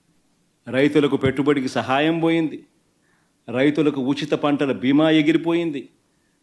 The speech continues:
రైతులకు ఈ క్రాపింగ్ లేదు. రైతుల పరిస్థితి ఎంత దయనీయంగా ఉందంటే ఆర్బీకే వ్యవస్థ నిర్వీర్యం అయిపోతా ఉంది. మళ్ళీ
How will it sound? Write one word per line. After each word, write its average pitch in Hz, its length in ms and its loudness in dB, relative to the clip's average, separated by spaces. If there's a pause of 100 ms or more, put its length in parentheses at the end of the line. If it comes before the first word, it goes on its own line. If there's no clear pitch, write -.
(160)
రైతులకు 147 600 0
ఈ 131 180 2
క్రాపింగ్ 160 600 2
లేదు. 160 240 0 (1900)
రైతుల 160 520 2
పరిస్థితి 165 460 0
ఎంత 165 160 2
దయనీయంగా 156 540 2
ఉందంటే 139 440 0 (100)
ఆర్బీకే 147 680 0
వ్యవస్థ 131 440 -2
నిర్వీర్యం 147 600 2
అయిపోతా 143 400 -4
ఉంది. 113 240 -12 (1120)
మళ్ళీ 143 380 2